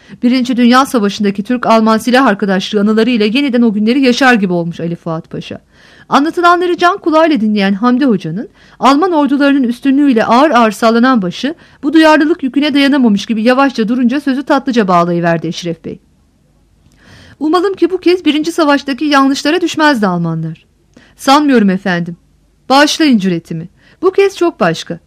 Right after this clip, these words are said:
Çöken sessizliği beklenmedik biçimde aralar gibi söze giren Galip'ti. Biraz şaşalamıştı Eşref Bey. Hüsnü Bey'in güvendiği kağıdını masaya atmış, kurnaz oyuncu bakışlarıyla karşılaşınca anımsadı.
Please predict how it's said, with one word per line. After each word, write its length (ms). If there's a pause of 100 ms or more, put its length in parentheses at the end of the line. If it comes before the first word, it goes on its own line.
(640)
Çöken 340
sessizliği 600
beklenmedik 640
biçimde 320
aralar 320
gibi 220
söze 260
giren 320
Galip'ti. 580 (380)
Biraz 280
şaşalamıştı 600
Eşref 440
Bey. 160 (480)
Hüsnü 260
Bey'in 220
güvendiği 480
kağıdını 400
masaya 340
atmış, 380
kurnaz 380
oyuncu 300
bakışlarıyla 540
karşılaşınca 680
anımsadı. 500